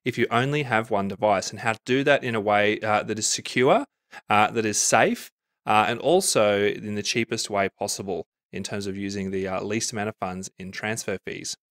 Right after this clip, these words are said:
And if you haven't already done so, hit subscribe, and that way you can stay in the loop about content I make to help you find your way in the crazy and often hostile environment that is cryptocurrency. People often ask, "Why don't you just send everything from your hardware wallet onto an exchange,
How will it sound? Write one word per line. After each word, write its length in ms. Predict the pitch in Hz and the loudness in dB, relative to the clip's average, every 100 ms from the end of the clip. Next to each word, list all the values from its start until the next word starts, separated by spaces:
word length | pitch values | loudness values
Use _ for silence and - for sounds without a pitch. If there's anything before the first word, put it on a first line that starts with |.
| - | -2
And 100 | 113 | 0
if 80 | 127 | 2
you 60 | |
haven't 200 | 170 254 | 2 2
already 180 | 240 202 | 2 2
done 200 | 107 98 | 2 0
so, 220 | - - | 0 0
hit 180 | 220 254 | 0 -2
subscribe, 500 | - 190 - 196 95 | -4 -4 -2 -2 -2
and 80 | 107 | -2
that 60 | |
way 80 | 107 | -4
you 60 | 104 | -6
can 140 | 98 | -4
stay 320 | - - 135 | -2 4 4
in 80 | 170 | 4
the 60 | 135 | -2
loop 160 | 107 | -4
about 180 | 107 95 | -4 -6
content 440 | - 160 160 165 - | -2 -2 0 -2 2
I 180 | 135 147 | 2 2
make 260 | 107 - | -2 -6
to 80 | - | -10
help 100 | 117 | -8
you 100 | 104 - | -8 0
find 320 | 135 147 151 | 4 4 2
your 180 | 151 151 | 2 2
way 260 | 117 98 95 | 2 0 -2
in 140 | 98 | -8
the 80 | 95 | -14
crazy 640 | - - 151 156 147 151 151 | -4 6 6 6 0 -2 -2
and 80 | |
often 200 | 107 98 - | -4 -8 -2
hostile 400 | 151 - 143 147 | -2 2 2 2
environment 440 | 127 95 92 95 - _ - | 0 -4 -4 -8 -12 _ -6
that 100 | 120 | -4
is 80 | - | -4
cryptocurrency. 840 | 90 - 92 107 110 101 - - - _ | -6 -8 -6 -2 -2 -2 -6 -8 -16 _
People 220 | 139 139 | 2 4
often 180 | 117 120 | 0 2
ask, 340 | 196 135 - | 4 4 2
"Why 100 | 113 | 2
don't 80 | 131 | 2
you 60 | 127 | 2
just 180 | 110 - | -2 -2
send 160 | 123 | 0
everything 340 | 123 123 120 107 | 0 0 -4 -4
from 160 | 104 | -4
your 120 | 101 101 | -4 0
hardware 320 | 113 110 104 | 0 4 4
wallet 160 | 101 | 4
onto 160 | 101 110 | 0 -6
an 80 | 98 | -6
exchange, 680 | - - 143 143 139 135 | -4 2 2 2 0 -4